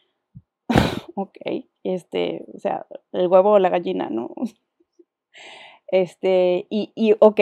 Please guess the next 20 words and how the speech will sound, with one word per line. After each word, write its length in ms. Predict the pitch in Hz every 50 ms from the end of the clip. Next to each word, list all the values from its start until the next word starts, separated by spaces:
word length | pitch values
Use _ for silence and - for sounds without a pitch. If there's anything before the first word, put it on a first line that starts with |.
| 185 185 -
se 100 | - 202
está 180 | - - 208
expandiendo 560 | 208 202 - - 240 208 208 208 202 220 233
el 80 | 220 214
universo, 400 | 185 175 170 185 185 185 - -
¿se 120 | - - -
está 100 | - 214
expandiendo 560 | - - - 233 233 220 208 214 226 233 254
sobre 440 | 240 - 233 202 180 170 156 151 - _ _
qué? 340 | - 247 262 240 180 - _ _ -
O 120 | - 180
sea, 180 | - 185 165 -
¿a-, 200 | - 175 - _ _ - - - _ -
quiere 180 | - 196 208
decir 180 | 196 - 208 202
que 100 | - 196
hay 80 | 185
algo 320 | 180 175 185 185 180 175 165
más? 640 | 165 156 143 135 143 202 311 415 415 - _ _ -
Que, 320 | 226 202 190 185 196